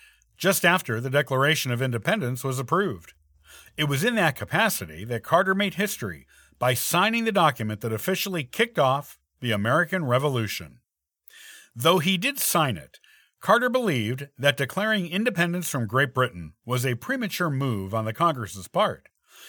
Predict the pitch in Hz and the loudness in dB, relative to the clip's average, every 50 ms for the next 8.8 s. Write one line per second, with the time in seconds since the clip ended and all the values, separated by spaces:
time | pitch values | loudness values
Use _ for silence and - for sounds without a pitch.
0 | - - - - 151 151 160 175 175 - 135 131 135 151 185 190 180 170 170 160 | -20 -18 -4 -2 0 2 4 2 2 2 2 2 2 2 2 2 2 2 2 0
1 | 156 131 131 127 110 110 - 147 151 151 131 117 113 104 - - 123 131 151 165 | 0 -2 -2 -2 -4 -2 0 2 2 2 2 0 -4 -4 -4 -4 0 2 2 2
2 | 147 123 113 98 - - - 196 196 165 127 - - 110 101 98 98 95 95 98 | 2 2 0 -2 -2 0 2 4 4 2 2 -2 -4 -4 -4 -4 -4 -6 -6 -4
3 | 117 151 170 170 _ _ _ _ _ _ _ _ - 147 143 123 - 185 226 269 | -6 -6 -6 -8 _ _ _ _ _ _ _ _ 0 0 2 4 4 2 2 2
4 | 254 - - 196 185 175 - - 165 180 202 196 - 110 95 104 120 135 139 135 | 0 -2 -2 -2 -2 -2 0 0 0 0 0 -2 -4 -4 -2 -2 -2 -2 -2 -4
5 | 120 - 156 170 175 165 113 78 - _ _ _ _ _ _ - 143 151 - 151 | -2 -2 -2 -2 -2 -4 -8 -12 -14 _ _ _ _ _ _ -4 -4 -2 -2 -2
6 | 143 127 139 135 127 - 240 277 226 127 110 110 123 - - - _ _ _ - | -2 -2 -4 -2 0 2 2 2 2 0 -2 -2 -4 -10 -16 -20 _ _ _ 0
7 | 165 160 196 190 - 202 226 233 208 131 - 113 92 90 - - 110 104 131 147 | 2 2 0 0 2 2 2 4 2 0 -2 -4 -6 -6 -6 -8 -4 0 2 2
8 | 139 139 139 - - 175 208 196 151 113 104 110 117 113 - | 2 2 0 0 2 4 4 4 4 2 0 0 -2 -4 -6